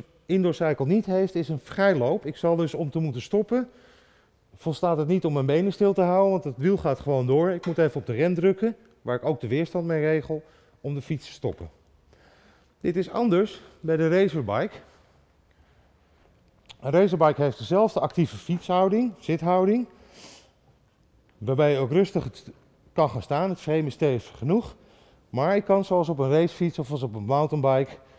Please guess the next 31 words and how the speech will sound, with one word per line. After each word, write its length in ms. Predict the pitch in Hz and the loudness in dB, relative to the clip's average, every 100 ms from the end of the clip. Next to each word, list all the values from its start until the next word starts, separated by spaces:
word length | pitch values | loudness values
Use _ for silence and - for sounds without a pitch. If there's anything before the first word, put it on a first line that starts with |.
| _ | _
mijn 140 | - 127 | -6 0
benen 280 | 143 147 | 2 0
stil 280 | 117 170 170 | 0 0 2
houden 340 | 160 160 165 156 | 2 2 0 -2
terwijl 500 | 139 117 123 131 120 | -4 -2 0 -2 -4
het 140 | 120 92 | -8 -4
wiel 180 | 120 | -2
nog 160 | 131 123 | -2 -4
gewoon 340 | 120 117 120 117 | -2 -2 -4 -6
doordraait. 580 | 117 113 104 101 82 - | -4 -2 -2 -4 -6 -10
Dus 120 | 107 95 | -14 -12
een 100 | 101 | -6
vrijloop 540 | 147 185 185 139 117 | 2 2 4 2 0
op 120 | 104 | -6
een 140 | 95 95 | -6 -4
racerfiets, 680 | 127 151 170 - 190 - - _ _ _ | -4 -4 -6 -4 -6 -8 -20 _ _ _
geen 260 | - 135 170 | -8 -4 -2
vrijloop 540 | - 165 160 151 147 | -2 0 2 0 0
op 120 | 139 | -4
een 100 | 139 | -6
indoorcycle. 720 | 123 139 110 92 90 85 - 87 _ _ _ - - _ _ _ _ | -4 -4 -4 -6 -8 -8 -10 -16 _ _ _ -20 -20 _ _ _ _
Een 320 | - 190 190 180 | 2 4 6 6
racerbike 500 | 233 220 190 175 151 | 4 4 2 2 2
is 80 | |
ook 140 | 170 180 | -2 0
uitgerust 520 | 160 165 - 143 127 | 0 0 0 -4 -2
met 160 | 127 98 | -6 -6
een 80 | |
programma, 520 | 90 - 151 190 220 - | -8 -2 0 2 0 -2
een 100 | 135 | -4
console. 540 | 120 - 120 147 208 | -6 -4 -4 -4 -6